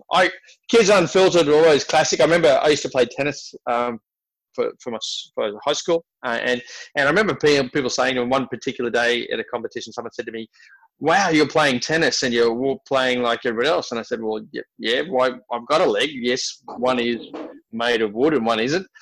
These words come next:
but I'm happy to use them." And they said, "Well, I bet you wish you had your leg back." And, and I,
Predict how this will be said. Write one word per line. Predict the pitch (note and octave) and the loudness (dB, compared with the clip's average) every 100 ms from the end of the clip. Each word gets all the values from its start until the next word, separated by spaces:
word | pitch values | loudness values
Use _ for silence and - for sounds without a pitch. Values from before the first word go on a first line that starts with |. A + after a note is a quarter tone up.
| - - | -12 -2
but | D3 | 0
I'm | |
happy | D3 E3+ D3 | 2 2 2
to | |
use | B2 F3 G#3+ | 2 2 0
them." | C#3 | -2
And | C#3+ | -4
they | |
said, | D3 | 0
"Well, | F3+ E3+ - - C3+ | 0 0 -4 -12 -6
I | |
bet | B2+ G#3+ | 0 2
you | D#3+ | 4
wish | D3 F3 - | 4 2 2
you | B2+ | 0
had | C#3+ C#3 | 0 -2
your | A#2+ | 2
leg | E3 E3 | 2 2
back." | A#2+ F2+ - _ _ _ _ _ _ _ _ _ - - - - | -4 -10 -16 _ _ _ _ _ _ _ _ _ -10 -10 -16 -4
And, | C3+ C3 B2+ B2 - - _ _ _ _ _ _ _ - | 0 2 0 -2 -10 -20 _ _ _ _ _ _ _ -4
and | C#3+ C3+ | 0 2
I, | C3+ C3+ | 4 4